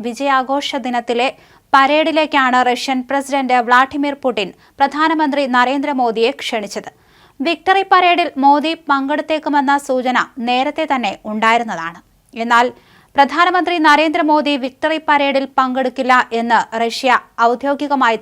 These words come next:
തന്നെ സ്ഥിരീകരിച്ചിരിക്കുകയാണ്. ഇന്ത്യയുടെ പ്രതിനിധി സംഘമായിരിക്കും വിക്ടറി പരേഡിൽ പങ്കെടുക്കുക എന്നും റഷ്യ അറിയിക്കുകയും ചെയ്തു. അതേസമയം ജമ്മു കാശ്മീരിലെ പഹൽഗാമിലുണ്ടായ ഭീകരവാദി ആക്രമണത്തിൽ തിരിച്ചടിക്കാൻ സൈന്യത്തിന് പൂർണ്ണ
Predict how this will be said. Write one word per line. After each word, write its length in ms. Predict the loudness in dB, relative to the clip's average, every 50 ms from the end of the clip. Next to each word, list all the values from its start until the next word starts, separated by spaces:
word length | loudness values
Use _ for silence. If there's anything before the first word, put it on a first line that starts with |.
| -4
തന്നെ 200 | -4 -4 -4 -6 -6 -8
സ്ഥിരീകരിച്ചിരിക്കുകയാണ്. 1120 | -10 _ -6 -6 -4 -2 -2 -2 -2 -2 -4 -6 -6 -6 -6 -6 -4 -2 -2 0 -2 -4 -6 _ _ _ _ _ -20 _ _ _ -20 _ _ 0 0
ഇന്ത്യയുടെ 380 | 2 4 4 4 6 6 4 2 2 -2
പ്രതിനിധി 440 | -4 -2 0 0 0 0 0 -2 -4 -4 -2 0
സംഘമായിരിക്കും 760 | 0 0 0 -2 0 2 4 4 2 2 -2 -4 -4 -4 -6 -6
വിക്ടറി 360 | -8 -4 -4 -4 -4 -4 -2 -2
പരേഡിൽ 400 | 0 0 0 0 0 0 -2 -2 -2 _ 0
പങ്കെടുക്കുക 520 | 0 0 -2 -2 -2 -2 -2 0 2 4 4 4 4 2 -2 -4
എന്നും 220 | -2 -2 -2 -4 -6 -10 _ _ _ _ _ _ _ 0 2
റഷ്യ 380 | 2 2 0 0 2 4 4 2 2 2
അറിയിക്കുകയും 680 | 4 4 4 4 2 0 -2 -2 -2 -2 -2 -4 -4 -8 -8
ചെയ്തു. 220 | -8 -8 -6 -8 -6 0 2
അതേസമയം 580 | 4 4 6 4 4 2 2 2 4 4 2 0 -4 -8 _ -10 -2 0
ജമ്മു 220 | 0 2 2 0 2 2
കാശ്മീരിലെ 580 | 2 2 2 -2 -2 -2 0 0 2 2 2 2 4 4
പഹൽഗാമിലുണ്ടായ 1000 | 4 4 4 0 -4 -2 -2 0 0 0 0 0 2 4 4 6 6 4 4 2 0
ഭീകരവാദി 640 | -2 -4 -2 0 0 2 4 4 4 4 2 0 -4 -4 0 2 2
ആക്രമണത്തിൽ 640 | 2 2 -2 -4 -2 0 0 0 0 -2 -4 -6 -6 -6
തിരിച്ചടിക്കാൻ 680 | -6 -6 -6 -4 -4 -2 -2 -2 0 2 2 2 2 -2 -8 _ -20 -20 _ _ _ -6 0
സൈന്യത്തിന് 640 | 2 2 2 2 0 -2 -4 -4 -2 0 0 0 0
പൂർണ്ണ 300 | 0 -2 -2 0 0 2